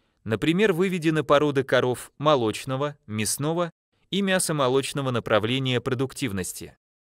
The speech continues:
Это направление можно определить по их экстерьеру. Все породы животных были выведены путем двух основных приемов улучшения животных: отбора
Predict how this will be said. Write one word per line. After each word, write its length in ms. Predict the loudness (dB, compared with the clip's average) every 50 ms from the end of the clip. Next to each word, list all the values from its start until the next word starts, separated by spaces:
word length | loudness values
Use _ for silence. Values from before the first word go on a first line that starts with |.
| _ _ _
Это 240 | -4 -4 -2 0 0
направление 760 | 0 0 4 4 4 4 2 0 -2 -2 -2 -2 -2 -4 -6 -6
можно 440 | -4 -2 -2 -2 -2 0 0 0 -2
определить 680 | -2 -2 -4 -6 -4 -4 -4 -4 -4 -6 -8 -12 -16 _ _ 0
по 140 | 2 4 4
их 220 | 4 2 0 -4
экстерьеру. 680 | -6 -6 -4 -2 -2 -2 -2 0 -2 -4 -4 -6 -8 -12 _ _ _ _ _ _ _ _ _
Все 300 | -8 -6 -2 0 0 2
породы 400 | 4 6 6 6 6 4 2 2
животных 680 | 0 0 0 2 2 2 2 0 -4 -6 -6 -8 -14 -16
были 340 | -14 -6 0 2 4 4 4
выведены 640 | 4 2 2 0 0 -2 -2 -2 -2 0 -2 -2 -4
путем 540 | -4 -6 -6 -4 -2 -2 -2 -2 -2 -6 -10 -12
двух 360 | -8 -6 -2 -2 -2 0 0
основных 540 | -2 -4 -2 -2 -2 -2 -2 -2 -4 -6 -6
приемов 540 | -6 -4 -2 2 2 2 2 0 -4 -6 -6 -6
улучшения 680 | -4 -4 -2 -4 -4 -4 -2 -2 0 0 0 0 0
животных: 720 | 0 0 -2 -2 0 0 -2 -2 -4 -14 -14 -14 -18 -20 _ _ _ _ -2
отбора 640 | 0 0 0 0 -2 0 0 2 2 0 -2 -4